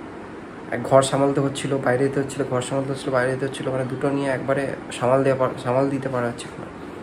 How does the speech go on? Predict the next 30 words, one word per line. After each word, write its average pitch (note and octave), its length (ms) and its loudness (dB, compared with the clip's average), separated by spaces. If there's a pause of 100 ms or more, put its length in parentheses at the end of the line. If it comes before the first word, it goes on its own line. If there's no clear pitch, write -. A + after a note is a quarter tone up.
(1040)
তার B2+ 180 6
উপর C3+ 140 0 (100)
দিয়ে C3+ 220 0 (580)
বৃষ্টি C3 300 -2
শরীরের C3+ 280 2
উপর C3+ 160 2
দিয়ে C#3 160 2
যাচ্ছিল, C3 400 2 (560)
মানে B2+ 160 0
দেখে C3 220 2
আরও C#3 160 8
বেশি C#3 200 0
খারাপ C3 260 4
লাগছিল। A#2+ 300 0 (2250)
দেখি D3 180 2
বাড়িতে C#3 300 6
এসছে, D3 300 0 (360)
এখন C3+ 240 0
কতটা C3+ 280 0
কি D3 160 0
খাইয়ে C3 280 -2
দিয়ে C#3 180 2
ওকে, C3+ 180 -2
আহ, - 1160 -4 (580)
রাখতে A#2+ 320 2
পারি, B2+ 280 0
কতটা B2+ 220 -2 (100)
ঠিকভাবে C3 360 2
রাখতে A#2+ 260 -2
পারি। A#2 200 -4